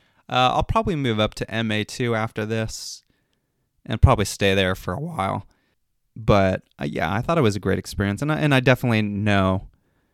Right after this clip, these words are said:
where I need to improve. So I'm excited, um, to just keep, keep competing. And, and, you know, when I was doing this fantasy, uh, started, I really didn't think my competitive aspirations would be too high.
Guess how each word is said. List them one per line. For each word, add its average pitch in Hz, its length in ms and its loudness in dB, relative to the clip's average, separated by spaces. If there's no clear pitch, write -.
where 110 300 6
I 92 120 4
need 92 240 0
to - 160 -2
improve. 107 760 2
So 101 500 0
I'm 135 140 -2
excited, 95 680 0
um, 92 580 -2
to - 80 -6
just 160 180 -2
keep, - 280 -2
keep 202 200 -4
competing. 101 560 2
And, 98 140 -2
and, 120 260 0
you 127 120 0
know, 117 100 6
when 123 120 4
I 139 60 6
was 131 180 2
doing 123 160 4
this 117 160 0
fantasy, 107 720 2
uh, 107 240 4
started, 104 480 2
I 104 60 6
really 107 320 4
didn't 104 240 0
think 101 220 -4
my 104 120 2
competitive 101 680 2
aspirations 104 800 0
would 117 140 0
be 120 140 2
too 117 320 2
high. 110 380 4